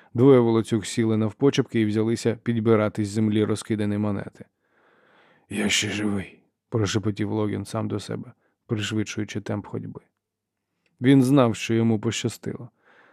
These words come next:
Тільки дурень, яким би дужим він не був, може вважати, що є бійки, в яких неможливо загинути.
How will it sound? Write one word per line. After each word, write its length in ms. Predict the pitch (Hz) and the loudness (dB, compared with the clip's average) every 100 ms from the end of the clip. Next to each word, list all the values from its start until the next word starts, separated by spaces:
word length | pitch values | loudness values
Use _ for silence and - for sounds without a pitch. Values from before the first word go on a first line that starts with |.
| _ | _
Тільки 300 | - 151 127 | 2 2 4
дурень, 400 | 143 143 135 110 | 2 6 6 6
яким 340 | 107 107 120 113 | 2 0 0 2
би 80 | 113 | 2
дужим 400 | 117 113 110 104 | 2 2 2 2
він 200 | 110 110 | 2 2
не 60 | |
був, 260 | 120 139 117 | 4 6 6
може 300 | 120 113 110 | 6 4 2
вважати, 460 | 107 110 123 107 | 0 0 0 -2
що 280 | 104 - 110 | -6 -4 -2
є 180 | 110 110 | 2 0
бійки, 460 | 107 123 117 - 104 | 2 4 4 0 0
в 60 | |
яких 360 | 107 - 113 - | -2 -2 -6 0
неможливо 560 | 110 110 104 104 101 | 0 0 0 -2 -4
загинути. 520 | 104 104 98 95 - | -4 -6 -6 -10 -14